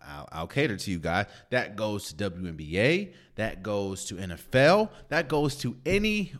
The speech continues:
organization where you have to, when you have players that are, Francis Ngannou was still in the prime of his career, and now you're talking about he, this, his contract's up with the U F C.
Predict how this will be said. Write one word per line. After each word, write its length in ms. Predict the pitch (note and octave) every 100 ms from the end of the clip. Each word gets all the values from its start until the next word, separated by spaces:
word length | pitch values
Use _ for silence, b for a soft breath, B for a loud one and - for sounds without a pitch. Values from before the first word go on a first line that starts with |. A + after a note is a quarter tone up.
| -
organization 1040 | D3 D#3 C#3 C#3+ B2 G2+ A#2+ A2 B2 A2+ B B
where 160 | - G#2+
you 200 | G#2 D3+
have 380 | C3 E3+ E3+ -
to, 160 | D#3 -
when 160 | A#2+ C#3
you 80 | E3+
have 280 | F3 D3 -
players 520 | F3 E3+ C3 G#2 - B B B B
that 300 | C#3 D3 -
are, 200 | - C3+ C3 - A2 B2 - A#3+
Francis 360 | - D#4 D4+ C4+
Ngannou 400 | C4 G#3 B3 G#3+
was 100 | F#3+
still 200 | - G#3+
in 140 | D#3
the 80 | C3+
prime 420 | C3 - F3+ G#3 G3+
of 140 | F#3
his 180 | F#3 D#3+
career, 480 | - D3+ C3 F#2+ - B B -
and 140 | B2
now 140 | C#3+ D#3+
you're 160 | D3+
talking 340 | C#3+ C#3+ C3 A#2
about 260 | A2+ G2
he, 260 | G#2 D3 C#3
this, 340 | F#2 C3+ C3
his 340 | - G2+ A#2+ G#2
contract's 640 | G#2+ A#2+ C3+ D3+ C3 C3
up 120 | C3
with 120 | A#2
the 60 | B2
U 140 | B2
F 140 | B2+ C3
C. 380 | - F#2+ F2+